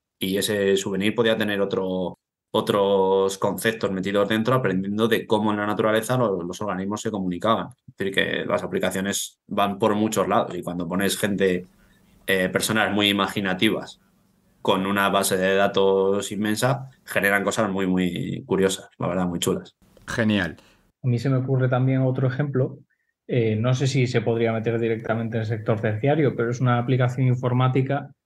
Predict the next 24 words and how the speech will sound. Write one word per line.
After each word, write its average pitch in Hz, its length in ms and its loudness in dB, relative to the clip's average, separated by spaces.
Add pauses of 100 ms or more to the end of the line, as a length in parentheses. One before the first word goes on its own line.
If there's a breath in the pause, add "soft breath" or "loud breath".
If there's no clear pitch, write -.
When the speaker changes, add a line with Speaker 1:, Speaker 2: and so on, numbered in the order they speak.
(360 soft breath)
Speaker 3:
que, 110 600 -2
que 120 100 -4
controla 120 720 4
coches 135 520 -2
y 117 180 -2
emula 120 800 2
los, 110 640 0
los 123 200 -2
principios 123 520 2
con 127 140 0
los 123 120 2
que 120 460 2
se 117 140 -4
mueven 117 640 2 (120)
los 117 180 -2
bancos 120 340 0
de 110 100 -2
peces, 123 400 -2
¿no? 156 180 -2 (380 loud breath)
Y 131 80 -4
como 117 360 0
individuos 117 720 0
que, 117 420 -8 (320)
que 104 260 -6